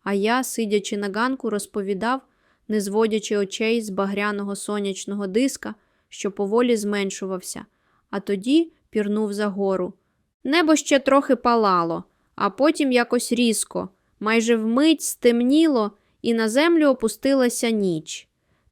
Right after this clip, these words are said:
Де-не-де в розкиданих на пагорбах хатах світилися латки вікон.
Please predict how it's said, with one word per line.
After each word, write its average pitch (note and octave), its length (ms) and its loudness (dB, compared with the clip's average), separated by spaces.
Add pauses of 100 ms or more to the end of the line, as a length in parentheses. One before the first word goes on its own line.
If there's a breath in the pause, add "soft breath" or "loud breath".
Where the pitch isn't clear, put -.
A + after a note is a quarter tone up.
(100)
Де-не-де A3+ 840 0 (140)
в F#3 120 -10
розкиданих G3 800 -4
на F#3 100 -4
пагорбах F#3+ 600 -4
хатах F3 600 -6
світилися G3+ 680 -2
латки F#3+ 400 -2
вікон. F3+ 400 -4